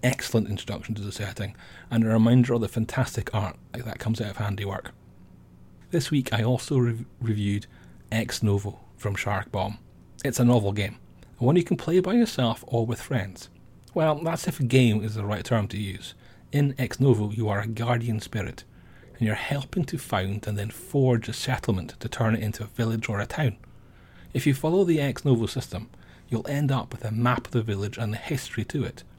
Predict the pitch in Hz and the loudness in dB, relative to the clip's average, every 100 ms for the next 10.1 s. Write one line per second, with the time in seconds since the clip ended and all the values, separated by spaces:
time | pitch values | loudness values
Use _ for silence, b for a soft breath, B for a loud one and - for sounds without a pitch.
0 | B B B B - 143 185 185 - 160 | B B B B -2 4 4 2 2 2
1 | 123 107 131 135 139 - 117 101 95 117 | 2 0 4 6 4 0 0 0 -2 -2
2 | 123 131 123 92 - - - B - 127 | 0 2 0 -2 -6 -12 -16 B 2 4
3 | 135 143 - 120 B B - 123 135 151 | 6 4 4 2 B B 0 2 4 4
4 | 120 98 - - 127 143 131 131 143 135 | 2 0 -4 2 4 4 4 4 6 6
5 | 98 98 - - B B B 110 110 127 | 4 0 -8 -18 B B B -2 -2 -2
6 | - 104 104 104 104 - 101 - 98 - | -4 -4 -4 -4 -6 -4 -4 -4 -10 -6
7 | 107 107 104 110 - 113 95 127 113 - | -2 -2 -2 -8 -4 -4 -2 0 0 0
8 | 101 101 - 104 - B B 143 143 156 | -4 -4 -6 -8 -8 B B 2 2 0
9 | 131 156 - 135 143 123 139 165 104 - | 2 0 2 0 2 2 2 0 -2 -6